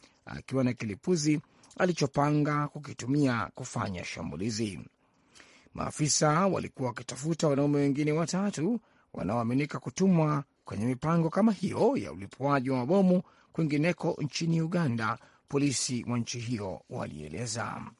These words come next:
Wizara ya Fedha Afrika Kusini imesema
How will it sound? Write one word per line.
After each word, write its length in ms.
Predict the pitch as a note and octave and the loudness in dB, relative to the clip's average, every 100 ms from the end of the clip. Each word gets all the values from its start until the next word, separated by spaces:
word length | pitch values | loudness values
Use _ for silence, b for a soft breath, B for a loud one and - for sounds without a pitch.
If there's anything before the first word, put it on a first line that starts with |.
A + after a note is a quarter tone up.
| _ _ _ _ _ _ _ _ - B B B B B - | _ _ _ _ _ _ _ _ -20 B B B B B 0
Wizara 480 | D3 B2+ E3+ G#3 G3+ | 2 6 6 8 8
ya 140 | D#3 | 6
Fedha 580 | - D#3+ D3+ D3+ E3 G3 - | 4 2 2 0 0 -2 -6
Afrika 380 | - - C3+ B2+ | -8 -6 -6 -4
Kusini 540 | - - F#3+ - - _ b b b | -2 0 2 0 -8 _ b b b
imesema 680 | - F#3 - F#3+ E3 D#3 D3 | 2 4 6 6 4 2 -2